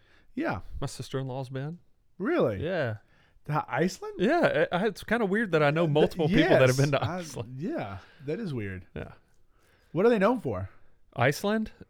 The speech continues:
Speaker 2: Um, so
Speaker 1: Is there, like, a specific food thing, festival?
Speaker 2: So the reason my sister-in-law went is because her husband is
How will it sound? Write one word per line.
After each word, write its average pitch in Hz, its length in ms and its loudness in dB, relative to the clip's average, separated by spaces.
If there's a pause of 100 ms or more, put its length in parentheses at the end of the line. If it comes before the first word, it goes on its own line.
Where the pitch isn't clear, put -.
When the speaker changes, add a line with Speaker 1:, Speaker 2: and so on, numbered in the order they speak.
Speaker 2:
Um, 120 400 2
so 120 360 2
Speaker 1:
Is 113 100 4
there, 165 160 6
like, 160 180 2
a 160 140 4
specific 156 500 -2
food 175 540 4
thing, 170 580 -2
festival? 160 920 -2
Speaker 2:
So 139 220 6
the 127 100 4
reason 147 320 0
my 113 100 0
sister-in-law 131 540 0
went 110 320 -4
is 113 100 -4
because 113 320 -6
her 113 160 -4
husband 117 640 -2
is 110 580 0